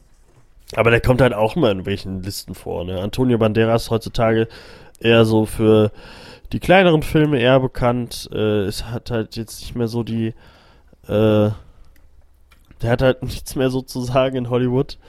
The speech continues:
Und ich find's krass, <laughs> äh, hier wird auch immer gezeigt, welchen Film man so auch noch mögen würde, wenn man, wenn man dreizehnter Krieger mag.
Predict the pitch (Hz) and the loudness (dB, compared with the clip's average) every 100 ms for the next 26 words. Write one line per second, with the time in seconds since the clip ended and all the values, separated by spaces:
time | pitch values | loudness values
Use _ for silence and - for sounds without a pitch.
0 | - - 113 117 113 - 147 - - 156 | -20 -18 -10 -4 -2 -2 -4 -4 0 2
1 | - - _ 160 - - 233 - - - | 0 -10 _ 0 2 2 0 0 -8 -20
2 | - - 139 135 131 120 135 120 127 139 | -20 0 4 6 6 4 2 2 0 4
3 | 170 156 156 151 143 - 139 151 147 131 | 4 4 2 2 0 2 2 2 0 -2
4 | 123 143 156 139 120 120 135 196 151 135 | -4 -2 2 0 0 0 2 4 2 4
5 | 151 175 131 101 98 95 95 98 98 98 | 6 6 2 -4 -2 -2 -4 -4 -6 -8
6 | 107 110 110 107 120 131 - 139 131 - | -6 -4 -4 0 0 2 0 0 0 0
7 | 156 113 107 117 - | 2 2 2 -2 -4